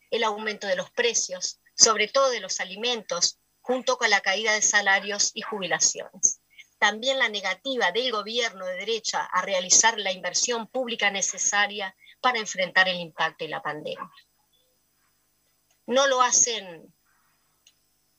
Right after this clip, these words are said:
aunque tienen los recursos.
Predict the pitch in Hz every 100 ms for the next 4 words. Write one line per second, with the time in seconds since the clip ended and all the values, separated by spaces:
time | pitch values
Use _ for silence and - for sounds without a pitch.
0 | _ _ _ _ _ _ - 208 202 202
1 | 226 226 202 175 - _ - - - _
2 | - - - - _ _ _ _ _ -
3 | - - _ - 226 226 220 202 185 170
4 | - - - -